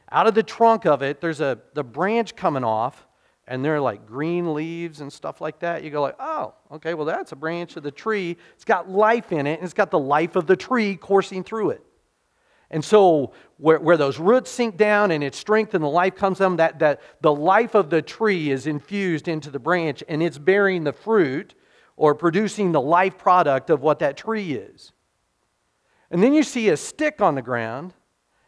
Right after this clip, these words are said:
and that stick is dry and brittle, so that if you step on it even, it'll just snap.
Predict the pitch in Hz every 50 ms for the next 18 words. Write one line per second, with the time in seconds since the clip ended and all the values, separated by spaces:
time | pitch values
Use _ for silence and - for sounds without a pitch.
0 | _ _ - 170 180 196 190 170 - - - - 285 285 285 285 214 160 135 -
1 | - - 185 175 180 180 180 185 180 175 170 147 139 135 120 156 185 202 180 151
2 | 127 120 123 - - 170 147 151 143 - - 165 - - - - 226 220 - 175
3 | 147 131 123 127 123 127 127 123 127 123 123 123 120 107 110 110 - - - 180
4 | 180 151 92 - -